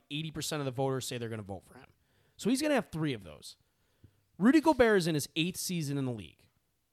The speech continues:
He has six thousand points, so he already has as many points as Wallace does. He has six thousand rebounds. So he's four thousand rebounds off of Wallace,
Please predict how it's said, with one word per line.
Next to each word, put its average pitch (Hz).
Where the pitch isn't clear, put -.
He 202
has 190
six -
thousand 214
points, 131
so 147
he 131
already 208
has 196
as 165
many 156
points 156
as 131
Wallace 107
does. -
He 202
has 175
six -
thousand 156
rebounds. 101
So 185
he's 165
four 240
thousand 185
rebounds 156
off 147
of 135
Wallace, 107